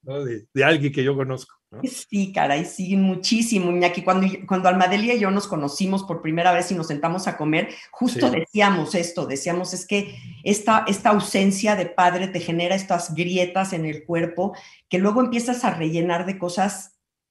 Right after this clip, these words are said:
Speaker 2: que no valen la pena", ¿no?
Speaker 1: Ujú.
Speaker 2: Entonces, de pronto, cuando sí encuentras al padre, como lo hace la, la protagonista de Nadie nos vio partir y como lo hace Almadelia,
Speaker 1: Ujú.
Speaker 2: pues te encuentras a ti mismo y esa es, esa es una, pues como decíamos, una catarsis maravillosa.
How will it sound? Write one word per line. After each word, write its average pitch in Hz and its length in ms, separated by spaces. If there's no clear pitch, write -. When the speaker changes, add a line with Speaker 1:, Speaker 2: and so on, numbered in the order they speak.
Speaker 2:
que 180 120
no 175 240
valen 190 360
la 131 160
pena", 151 280
¿no? 120 240
Speaker 1:
Ujú. 143 120
Speaker 2:
Entonces, 196 360
de - 140
pronto, 196 320
cuando 160 220
sí 233 240
encuentras 196 520
al 156 160
padre, 165 360
como 143 200
lo 147 120
hace 165 200
la, 156 320
la 147 120
protagonista 151 680
de 147 80
Nadie 151 280
nos 143 140
vio 147 160
partir 151 500
y 143 120
como 139 220
lo 151 120
hace 160 180
Almadelia, 143 640
Speaker 1:
Ujú. 127 340
Speaker 2:
pues 180 180
te 214 60
encuentras 190 480
a - 100
ti 165 120
mismo 156 400
y 139 100
esa 147 160
es, - 240
esa 160 180
es 165 140
una, 156 600
pues 160 140
como 156 180
decíamos, 190 360
una 180 200
catarsis 156 600
maravillosa. 107 680